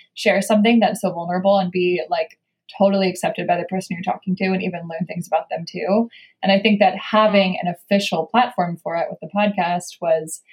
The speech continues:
a great way to start those conversations and then end up going to places or, or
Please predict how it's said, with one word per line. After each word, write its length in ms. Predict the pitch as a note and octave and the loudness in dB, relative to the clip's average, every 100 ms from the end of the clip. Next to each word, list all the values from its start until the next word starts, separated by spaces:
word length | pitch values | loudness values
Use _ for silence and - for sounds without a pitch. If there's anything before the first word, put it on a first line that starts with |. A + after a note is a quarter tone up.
| _ - | _ -4
a 80 | G3 | 0
great 240 | G#3 G3+ | 2 2
way 240 | G3 F#3 - | 0 0 0
to 300 | F#3 E3 E3 | -2 0 -4
start 300 | - G#3+ D4+ | 0 2 4
those 160 | G3 F#3+ | 0 0
conversations 960 | F3 F3 E3 F3 E3+ F3 F3 F3+ F#3+ - | -2 -2 -6 -6 -6 -4 -2 0 -2 0
and 160 | G#3 G3 | 2 4
then 180 | G3+ G3 | 4 2
end 200 | G3+ G3 | 2 2
up 140 | G3 _ _ | 0 _ _
going 360 | F#3+ G3 G3+ G3 G3 | 0 2 4 2 0
to 420 | F3+ E3+ F3+ F3 _ _ _ - | -2 -2 -6 -8 _ _ _ -2
places 480 | - A#3+ A3 G3+ G3+ | 0 2 2 2 0
or, 260 | - F3 F3 | -2 -2 -2
or 240 | F3 G3 | -2 -4